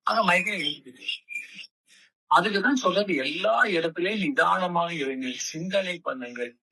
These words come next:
தெளிவாக சிந்திங்க. எந்த விஷயம் தெரியுது தெரியறதை விட தெளிவா இருக்கிறது தான். நான் சொல்ல புரியுதா? அப்போ உங்களை எது நடத்தி கொண்டு போறதுன்னா, வாழ்க்கையில கர்மா போட்ட வாழ்க்கையை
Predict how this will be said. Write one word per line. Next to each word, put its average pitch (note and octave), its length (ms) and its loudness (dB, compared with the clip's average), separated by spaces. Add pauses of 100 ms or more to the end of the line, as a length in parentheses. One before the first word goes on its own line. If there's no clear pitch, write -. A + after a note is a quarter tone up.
(640)
தெளிவாக A3+ 680 0
சிந்திங்க. C3+ 420 -8
எந்த F3+ 300 -4
விஷயம் G3+ 320 -4
தெரியுது G#3 580 0
தெரியறதை E3 320 0
விட E3 140 -4
தெளிவா G3+ 500 -2
இருக்கிறது E3+ 340 -4
தான். F3 280 -10 (1700)
நான் C4+ 160 -6
சொல்ல F#3+ 220 0
புரியுதா? F3+ 460 -2 (1000)
அப்போ D#3+ 260 2
உங்களை F#3+ 380 2
எது G3+ 260 2
நடத்தி G3 380 0
கொண்டு F#3+ 220 0
போறதுன்னா, D3 480 0 (120)
வாழ்க்கையில D3 880 2 (880)
கர்மா G#3 420 2
போட்ட E3 340 0
வாழ்க்கையை C3+ 720 0